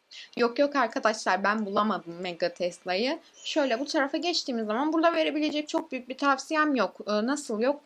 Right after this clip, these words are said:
Çünkü yapman gerekenleri biliyorsun ve yapmışsın zaten. Hani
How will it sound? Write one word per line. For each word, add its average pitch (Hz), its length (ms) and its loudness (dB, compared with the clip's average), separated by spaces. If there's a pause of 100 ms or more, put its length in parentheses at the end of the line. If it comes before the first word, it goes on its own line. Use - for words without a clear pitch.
(140)
Çünkü 294 260 -4
yapman 285 340 0
gerekenleri 277 640 0
biliyorsun 269 480 0
ve 262 40 2
yapmışsın 233 640 -2
zaten. 175 460 -4 (800)
Hani 214 260 -2